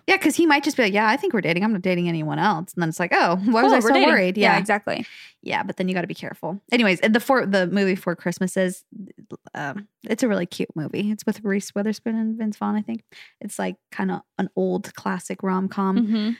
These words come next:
Speaker 1: But they basically start out like, "Oh, we don't need the label of getting married. You know, we don't." And again, not that marriage is for everybody,
Speaker 2: Mm-hmm.
Speaker 1: but it's just what the movie is. At the end of the movie, spoiler alert,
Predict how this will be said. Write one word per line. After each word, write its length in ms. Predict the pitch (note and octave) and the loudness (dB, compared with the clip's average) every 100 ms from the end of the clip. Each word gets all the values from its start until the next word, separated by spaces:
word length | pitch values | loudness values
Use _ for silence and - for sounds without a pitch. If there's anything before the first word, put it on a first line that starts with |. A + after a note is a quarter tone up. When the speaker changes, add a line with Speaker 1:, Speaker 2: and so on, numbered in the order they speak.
| _ _ G#3 | _ _ 2
Speaker 1:
But 300 | F#3+ F#3 F#3+ | 2 4 2
they 100 | G3+ | 4
basically 320 | G3 - G#3 | 2 0 -2
start 340 | - G3 F#3 | 2 2 4
out 200 | F#3 F3 | 4 4
like, 100 | F#3+ - | 0 2
"Oh, 160 | C4 | 2
we 160 | B3+ C#4 | 4 2
don't 120 | C#4+ | 4
need 220 | C4+ B3 - | 2 2 -2
the 300 | G#3 A3+ A3 | 0 2 4
label 340 | G#3+ G#3 G#3+ G#3+ | 4 2 2 0
of 120 | G3+ | 2
getting 260 | G#3+ G#3 | 2 4
married. 720 | G3+ G3 F#3+ F#3+ F#3+ F#3+ F#3+ F#3 | 2 2 2 2 2 2 2 0
You 160 | F3+ | 0
know, 260 | E3+ E3 E3 | 2 0 0
we 120 | E3+ | -2
don't." 280 | E3 D#3+ - _ _ | -2 -4 -6 _ _
And 160 | B3 B3 | 2 4
again, 320 | G#3+ F3 E3+ | 4 4 4
not 220 | G3+ D#4 | 2 4
that 100 | C4+ | 4
marriage 200 | B3+ B3 | 4 2
is 120 | G3+ | 2
for 160 | - G3+ | 0 2
everybody, 500 | G3+ A#3 E3 C3+ F#3 | 4 2 0 -2 0
Speaker 2:
Mm-hmm. 240 | A3+ A3+ | 0 2
Speaker 1:
but 560 | G#3+ E3+ - - - - - - | 4 2 0 -8 -16 -16 -16 -14
it's 400 | - F#3+ - - _ _ _ _ _ | -12 -12 -14 -20 _ _ _ _ _
just 180 | C#3 A2+ | -16 -8
what 160 | C#3 - | -6 -2
the 60 | |
movie 300 | G3 E3 G2+ | -2 -2 -2
is. 160 | D3 F#3+ - - - - - | -4 -6 -12 -20 -20 -16 -4
At 140 | F#3 | -2
the 140 | G3+ - | 0 2
end 180 | G3+ | 2
of 80 | G3 | 2
the 60 | F#3 | 2
movie, 360 | F3 E3 F3 F#3+ | 2 2 0 -6
spoiler 420 | - - F3+ D#3 D3+ | -8 0 2 2 2
alert, 260 | D#3 D#3 | 0 0